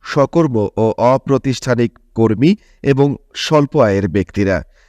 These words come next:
এই কার্যক্রমের আওতায় আসতে পেরে খুশি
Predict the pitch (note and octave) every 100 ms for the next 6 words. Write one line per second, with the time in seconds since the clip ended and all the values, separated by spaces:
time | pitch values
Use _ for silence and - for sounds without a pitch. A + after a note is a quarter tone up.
0 | - B2+ - C#3 C3 D#3+ F3 E3+ D#3+ C#3+
1 | D3 E3 E3 - B2+ - - - G2+ G2
2 | F#2 _ _ - D#3+ D#3 F#3+ G3+